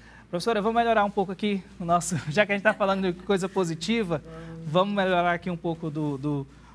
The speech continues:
do nosso, a nossa positividade, do nosso papo aqui.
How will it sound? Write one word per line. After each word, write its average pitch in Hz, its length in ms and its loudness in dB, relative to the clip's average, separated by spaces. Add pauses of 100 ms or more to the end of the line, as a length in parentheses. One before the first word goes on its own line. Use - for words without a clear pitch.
(120)
do 160 120 -2
nosso, 156 460 0
a 147 100 0
nossa 156 200 0
positividade, 160 840 2
do 147 120 -8
nosso 143 300 -6
papo 160 320 2
aqui. 165 260 -2